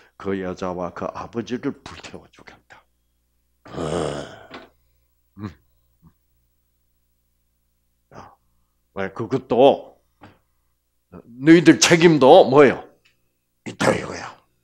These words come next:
이제 일단 동족 블레셋 사람을 죽이고 그다음에 어디로 가겠어?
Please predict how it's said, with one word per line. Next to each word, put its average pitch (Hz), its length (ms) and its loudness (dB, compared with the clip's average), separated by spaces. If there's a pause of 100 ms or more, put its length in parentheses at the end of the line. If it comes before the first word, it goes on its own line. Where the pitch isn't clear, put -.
(480)
이제 92 200 -20
일단 117 460 -4 (380)
동족 147 600 -4 (300)
블레셋 110 420 -4
사람을 92 520 -12
죽이고 135 420 -4 (540)
그다음에 160 340 4
어디로 131 400 2
가겠어? - 580 -6